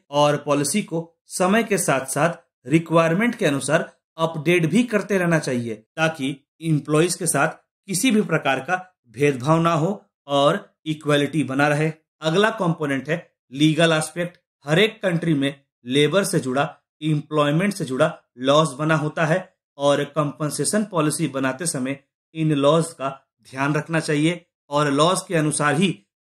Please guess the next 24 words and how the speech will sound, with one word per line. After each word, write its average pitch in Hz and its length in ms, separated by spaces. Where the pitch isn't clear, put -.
compensation 147 760
का 160 120
structure 147 480
को 147 260
डिजाइन 131 420
करना 147 300
चाहिए। 147 480
मतलब 156 540
लॉ 165 300
के 185 100
अनुसार 143 560
employees 143 540
को 139 160
wages 127 460
या 151 200
salary 131 400
provide 151 360
करना 156 240
चाहिए, 160 480
जरूरी 156 400
benefits 165 520
provide 196 380
करना 160 260
चाहिए। 123 460